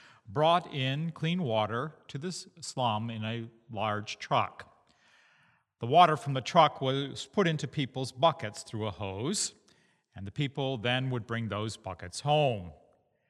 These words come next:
And that is where our mission team from Hope Baptist Church came in.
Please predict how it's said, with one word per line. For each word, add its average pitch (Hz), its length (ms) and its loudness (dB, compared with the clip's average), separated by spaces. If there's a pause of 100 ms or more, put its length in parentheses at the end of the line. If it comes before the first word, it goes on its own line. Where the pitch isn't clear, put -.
(500)
And 151 100 -4
that 240 200 2
is 175 180 -4
where 143 560 2 (160)
our 123 260 2
mission 139 320 -2
team 117 420 -4
from 123 240 -6
Hope 123 260 -6
Baptist 110 400 -4
Church 226 340 0
came 139 220 0
in. 110 240 -14